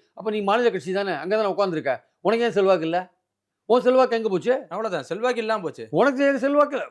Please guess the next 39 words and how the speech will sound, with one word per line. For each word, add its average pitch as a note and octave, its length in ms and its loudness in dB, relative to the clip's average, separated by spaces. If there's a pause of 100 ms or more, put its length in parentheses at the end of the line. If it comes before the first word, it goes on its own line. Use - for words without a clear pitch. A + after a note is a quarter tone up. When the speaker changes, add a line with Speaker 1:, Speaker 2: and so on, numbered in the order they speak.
(140)
Speaker 1:
மாநில B3+ 320 0
கட்சிக்கு C#4+ 280 -4
செல்வாக்கு C4 360 0
இல்ல. G3+ 160 0
உங்க, F#3+ 260 -10 (400)
எங்க F#3+ 260 -2
கட்சிக்கு A3+ 280 -4
செல்வாக்கு A3 420 0
இல்ல, A3 80 2
தோத்துட்டோம்னு G3+ 420 0
சொன்னா G3+ 180 -2
அது G3+ 100 0
ஒரு E3+ 140 0
அர்த்தம் E3 220 -2
இருக்கு. C3 280 -8 (280)
காங்கிரஸ்னால B3+ 560 2
தான் B3+ 160 0
தோத்தோம்னா A#3+ 340 2
அப்ப A3+ 180 -2
ஏன்டா A#3 140 2
காங்கிரஸோட G#3 340 -4
போய் F3+ 160 -4
சேர்ந்தீங்க D#3 320 -6
நீங்க? E3 440 -6 (1160)
Speaker 2:
கண்டிப்பா. C3+ 260 -4
Speaker 1:
காங்கிரஸே C4 360 0
தன்னை A3+ 200 -2
மறுபரிசீலனை G#3 600 0
பண்ணிக்கணும். E3+ 500 -6
இந்த D#3+ 180 -2
ஆளுங்களோட G3 500 -2
சேரணுமா F3+ 400 -4
வேணாமான்ட்டு. C#3 520 -10 (280)
என்ன D3+ 180 -4
கேட்டா G#3+ 180 -2
காங்கிரஸ் A3+ 440 -2
தனியாவே G#3+ 360 2
பாஜகவை F#3+ 520 0
வந்து F3+ 540 -2